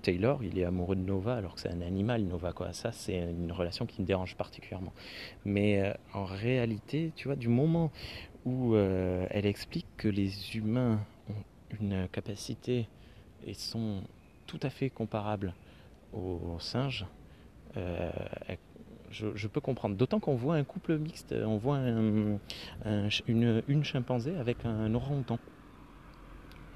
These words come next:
C'était, euh, c'était, euh, voilà. Euh, d'ailleurs, il y a une scène de, euh, c'est, alors c'est pas une scène de sexe, c'est un début de scène de sexe qui est très ridicule. Une fois de plus, comment les personnages ont été écrits, quoi, sont,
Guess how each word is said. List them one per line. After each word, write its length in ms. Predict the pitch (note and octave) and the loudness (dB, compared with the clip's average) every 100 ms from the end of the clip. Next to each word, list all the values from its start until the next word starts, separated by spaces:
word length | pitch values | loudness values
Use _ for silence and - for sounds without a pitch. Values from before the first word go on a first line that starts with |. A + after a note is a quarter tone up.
| - - - - | -18 -18 -18 -8
C'était, 480 | - G2+ - G#2 | 0 0 2 4
euh, 320 | G2+ F#2 F2 F2 | 4 4 2 0
c'était, 320 | - - G#2+ | -4 -4 0
euh, 280 | G#2 F2+ E2+ | 0 0 0
voilà. 160 | F2+ - - - - - - - - - | -2 -4 -12 -14 -12 -10 -10 -10 -10 -2
Euh, 340 | G2+ F2+ F2 F2 F2+ | 2 2 4 4 6
d'ailleurs, 300 | G2+ A#2 A2+ | 8 8 8
il 80 | |
y 40 | F2 | 6
a 40 | |
une 100 | G2 | 4
scène 220 | - B2+ - - - - - - - G#2 | 6 6 8 2 -2 -6 -6 -4 -2 4
de, 60 | |
euh, 380 | G2+ G2 F#2+ F#2+ F2+ F#2 - | 6 6 6 6 4 2 2
c'est, 80 | - | 2
alors 160 | G2 | 2
c'est 120 | G2 - | 2 2
pas 60 | |
une 80 | A#2+ | 2
scène 220 | G#2+ G2+ F#2+ | 4 4 2
de 60 | |
sexe, 380 | F#2 - C3+ - G#2 | 0 0 -2 0 -4
c'est 160 | - | -2
un 400 | F2+ E2+ F2 F#2 | -2 0 -2 0
début 260 | C3+ C3 A#2 | 0 2 -2
de 40 | - | -2
scène 220 | G2+ G2 | 0 0
de 60 | F2+ | 0
sexe 320 | - - - - - - - - - | -2 -4 -4 -6 -6 -6 -6 -6 -4
qui 200 | - A#2 | 4 6
est 80 | A2 | 6
très 200 | - E3+ | 6 4
ridicule. 520 | D3+ C3+ A#2+ C3 A#2+ | 6 4 4 6 6
Une 100 | G#2+ | 6
fois 140 | - | 4
de 60 | - | 4
plus, 180 | A2 - | 4 4
comment 300 | G#2 G2 A#2 | 6 6 8
les 140 | G#2+ | 8
personnages 520 | - F#2+ - G2 G#2 | 6 4 4 6 6
ont 120 | A#2+ F2+ | 4 2
été 120 | - F#2 | 4 4
écrits, 300 | - - C3 | 4 2 4
quoi, 160 | F#2 | 2
sont, 140 | - | 2